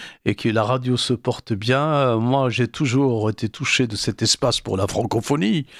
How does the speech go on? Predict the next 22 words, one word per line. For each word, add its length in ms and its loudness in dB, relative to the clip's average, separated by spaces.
Euh, 380 2
je 160 2
ne 80 0
fais 160 0
pas 160 0
de 40 -20
politique, 840 0
sauf 340 0
quand 240 -2
il 60 -2
s'agit 360 2
du 120 -2
Liban, 420 0
parce 220 -2
que 140 -4
la, 560 -4
la 100 -4
politique 460 0
intérieure 380 0
suppose 360 -2
des 120 2
journalistes, 720 0